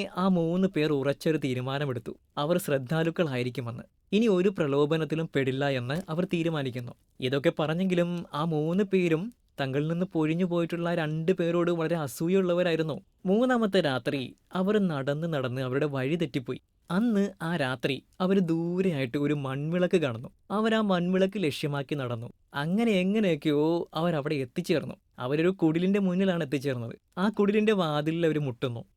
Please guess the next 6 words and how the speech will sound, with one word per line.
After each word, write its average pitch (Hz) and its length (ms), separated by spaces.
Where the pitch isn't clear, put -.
കുറച്ചു 131 380
കഴിഞ്ഞപ്പോ 175 420
അതീവ 185 500
സുന്ദരിയായിട്ടുള്ള 147 760
ഒരു 139 100
യുവതി 127 460